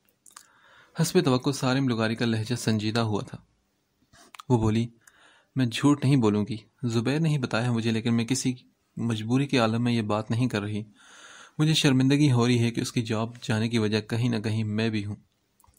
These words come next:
उसकी बात पर सारिम लुगारी ने अपने होंठ बीचे और बोला, "ईना, जो कुछ भी हुआ उसकी जिम्मेदार आप हरगिज़ नहीं हैं।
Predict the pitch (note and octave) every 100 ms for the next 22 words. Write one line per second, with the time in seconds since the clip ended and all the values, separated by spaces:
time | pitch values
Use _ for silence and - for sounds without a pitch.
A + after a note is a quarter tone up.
0 | _ _ _ _ _ _ _ _ _ C#3
1 | - A2 A2 A2 A2+ G#2+ - A#2+ B2+ A2+
2 | G#2+ A2 A#2 G#2 G#2 - _ _ _ _
3 | _ _ F3 C3 B2+ B2+ B2 A2 A#2 C3
4 | B2 G#2+ - G#2+ G#2+ _ _ _ _ _
5 | - _ _ _ D3+ A#2 A2 G#2+ A#2 -
6 | _ _ _ - - _ C#3+ C3+ C3 A#2+
7 | C3 C#3 - A#2+ A2+ A#2 - - A2 G#2+
8 | G#2+ G#2+ G#2+ - A2 G#2 - B2+ A#2 A#2
9 | G#2 G2+ G#2 A2 A2+